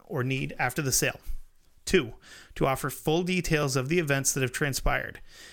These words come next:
After I carried out, uh, after I have carried out these responsibilities and upon payment, I will have the cabinet and its contents delivered to you by U S mail, FedEx, or U P S to the winning bidder. At this point, <clears throat> at that point, I will have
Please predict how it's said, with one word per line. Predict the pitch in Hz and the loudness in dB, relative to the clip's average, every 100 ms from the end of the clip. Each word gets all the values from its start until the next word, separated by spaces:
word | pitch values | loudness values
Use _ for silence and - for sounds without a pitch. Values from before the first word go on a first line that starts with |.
| - _ _ - | -20 _ _ -2
After | 127 180 | 0 4
I | 156 | 2
carried | 147 - 180 180 | 2 2 4 4
out, | 180 147 165 - - 190 - | 2 0 0 -8 -12 -10 0
uh, | 143 127 123 - | 2 2 -2 0
after | 151 131 160 151 | 0 2 2 4
I | 135 | 2
have | 135 | 2
carried | - 160 151 | 2 2 2
out | 151 | 0
these | 160 143 | 0 0
responsibilities | 160 - 139 131 147 131 131 127 | 0 2 0 2 2 2 2 2
and | 135 | 0
upon | 117 143 147 | 0 0 4
payment, | - 131 123 - - - - - _ _ _ | 2 2 -2 -6 -12 -20 -20 -20 _ _ _
I | 143 | 0
will | 131 | 2
have | 123 147 | 2 2
the | 139 | 0
cabinet | - - 160 170 185 - | 0 2 2 0 -2 -6
and | 127 | -4
its | 131 | -4
contents | - 165 139 151 - | 0 0 2 2 2
delivered | 151 143 147 139 | 2 0 0 0
to | 143 | 0
you | 135 135 135 | 2 0 -2
by | 131 | -2
U | 123 127 160 | 0 2 2
S | 160 | 2
mail, | 147 135 127 | 2 0 0
FedEx, | - 143 135 135 - | 0 0 0 -2 0
or | 143 | 0
U | 127 | 0
P | 131 147 | 0 2
S | 127 123 - - | 0 0 -2 0
to | 151 | 0
the | 135 | 2
winning | 127 127 127 | 0 -2 -2
bidder. | 127 - - _ - - - - - _ | -2 -4 -14 _ -20 -20 -20 -20 -20 _
At | 139 | 4
this | 156 - | 6 6
point, | 170 165 190 - _ - | 4 4 2 -4 _ -20
<clears throat> | _ _ _ | _ _ _
at | 175 170 135 | 2 4 4
that | 160 156 | 4 4
point, | 151 139 | 4 4
I | 131 | 2
will | 135 131 120 | 2 2 0
have | 143 120 | 0 0